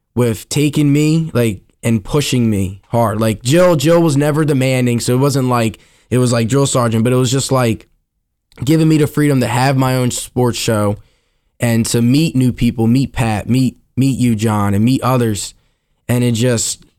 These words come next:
connect and just grow with the people. Like, it's all, it all, it's crazy how success works. Success works if,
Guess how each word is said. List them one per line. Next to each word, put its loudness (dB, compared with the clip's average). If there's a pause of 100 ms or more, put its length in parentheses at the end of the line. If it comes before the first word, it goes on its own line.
(120)
connect 0
and 0
just -2
grow 0
with -2
the -2
people. 0
Like, 0
it's -2
all, 4
it 0
all, 2 (380)
it's -4
crazy 0
how 0
success -2
works. -2
Success 0
works -2
if, -4